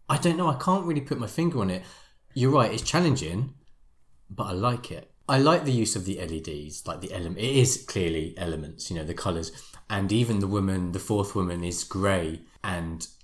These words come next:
earthy and, uh, sitting the, on her knees and low, lowest on, on stage. So there's clearly, like, this sign-, signalling going on. The animal sounds, 'cause there's more than just the neighing. There's a, there's a, <laughs> other animal sounds which are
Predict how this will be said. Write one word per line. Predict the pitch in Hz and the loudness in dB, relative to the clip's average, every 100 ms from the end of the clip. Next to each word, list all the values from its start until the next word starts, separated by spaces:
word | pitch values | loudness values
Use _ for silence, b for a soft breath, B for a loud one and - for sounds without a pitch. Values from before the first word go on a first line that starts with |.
| - | -6
earthy | 98 95 - - 76 82 | -2 -2 -4 -6 -6 -6
and, | 87 82 85 - - - | -8 -8 -10 -12 -12 -12
uh, | - - - | -12 -14 -8
sitting | - - 98 - 87 | -2 0 0 -2 -2
the, | 85 - - 110 - | -4 -6 -14 -18 -8
on | - 87 | -4 -2
her | 90 | -2
knees | 90 92 87 85 | 0 2 0 -4
and | 80 80 | -8 -6
low, | 82 92 85 82 | -2 0 0 -4
lowest | 98 98 87 - - | -2 -2 -2 -4 -8
on, | 85 | -10
on | - 82 | -8 -8
stage. | 80 120 87 - | -2 0 -2 -4
So | - 90 82 B B B | -6 -6 -6 B B B
there's | 95 - | -6 -6
clearly, | - - 151 170 165 110 | -6 2 4 4 4 2
like, | 87 90 | -2 -6
this | - - | -6 -4
sign-, | - 110 95 90 - | -2 -2 -4 -8 -10
signalling | - 120 98 78 76 | -4 -4 -2 -6 -8
going | 80 73 | -12 -14
on. | - - - | -16 -16 -6
The | 120 - | -6 -2
animal | 123 139 127 107 | 2 4 4 2
sounds, | - 95 90 85 85 82 - - - - | 0 -2 -2 -4 -6 -6 -6 -6 -10 -4
'cause | 95 | -2
there's | 101 | 0
more | 107 113 107 | 2 2 2
than | 92 | 0
just | 98 - - | -2 -4 -4
the | 90 | -4
neighing. | 85 90 82 76 78 | -2 -2 -2 -4 -6
There's | 80 78 - | -6 -4 -6
a, | 82 | -6
there's | 85 82 | -6 -6
a, | 87 - | -6 -2
<laughs> | 95 98 - - - | 0 -2 -4 -14 -12
other | - 120 131 | 0 6 6
animal | 131 123 143 120 110 | 6 4 4 2 0
sounds | - 113 98 | -2 -2 -2
which | 104 - - | -6 -10 -6
are | 98 92 | -2 -2